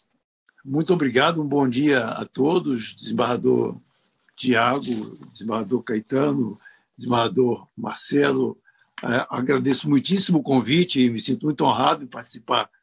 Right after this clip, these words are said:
desse evento da Escola da Magistratura, é, e, e da Escola Judicial, Edésio, e particularmente cumprimento os senhores pela, pela definição do tema,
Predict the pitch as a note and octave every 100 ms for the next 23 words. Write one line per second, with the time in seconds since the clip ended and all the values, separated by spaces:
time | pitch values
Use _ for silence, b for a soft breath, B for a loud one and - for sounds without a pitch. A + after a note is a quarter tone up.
0 | b b - B2 B2 B2 F#2+ B2 C3 B2
1 | A2+ A2 G2 - - A2 G2+ G2 - b
2 | b b b - A2+ A2 A#2 A2+ D#3+ F#3+
3 | A#3+ A3 B B B B C3 C3 B2+ B2
4 | A#2+ - F3+ E3 G3 B3 - _ _ E3
5 | C#3+ A#2 A2 B2+ B2+ - - - C3 -
6 | - b b b _ - A2+ A2+ A#2+ C#3+
7 | D3+ E3 G3 - - - F3+ F#3+ F#3+ F#3
8 | F#3 - - - E3+ F3 - F#3+ E3+ C#3+
9 | F#3 G3 - G3+ A3+ G#3+ G3 F#3+ A3 G#3+
10 | A3 G#3+ G3 F#3 A3+ F3 F#3+ F#3+ - G3
11 | G#3 G3 F#3 F3 D3+ A#2+ - - - -
12 | - - - D#3 - G3 F#3 - D#3+ G3
13 | A3 - F#3 G3 -